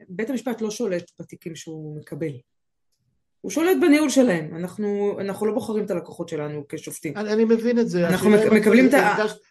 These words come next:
Speaker 2: האם יש
Speaker 1: חוץ
Speaker 2: תחושה
Speaker 1: מבחוץ.
Speaker 2: במערכת, אני אנסה לחדד את זה, האם המערכת, יש, יש, יש, היא קיימת בתחושה,
Speaker 1: המערכת
Speaker 2: ואני שומע את זה, ש-, שמגיעים אליה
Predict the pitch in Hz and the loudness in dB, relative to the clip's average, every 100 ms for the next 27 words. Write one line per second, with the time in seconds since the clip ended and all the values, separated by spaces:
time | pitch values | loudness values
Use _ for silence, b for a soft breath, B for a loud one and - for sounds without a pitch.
0 | - 208 240 247 285 285 226 208 185 160 | -4 -2 -2 -4 -4 0 0 0 2 2
1 | 147 156 202 196 165 165 160 170 143 135 | 2 2 2 -2 -4 -4 -6 -8 -6 -4
2 | 120 110 B B - 190 233 214 185 175 | -4 -4 B B -2 0 2 0 -2 -4
3 | 202 - - 165 170 - 143 - 160 143 | -8 -10 -8 -6 -6 -8 -14 -10 -12 -12
4 | - - 151 156 175 - - 151 165 165 | -16 -12 -10 -8 -12 -16 -6 -2 -2 -2
5 | 143 - 143 - 143 175 202 240 269 151 | -6 -8 -12 -6 -2 -2 -4 -4 -4 -4
6 | 151 160 175 b b - 160 156 - 143 | -6 -6 -10 b b -6 -4 -4 -6 -6
7 | 143 131 139 127 120 165 190 185 185 180 | -6 -10 -10 -8 -6 -4 -4 -2 -2 -4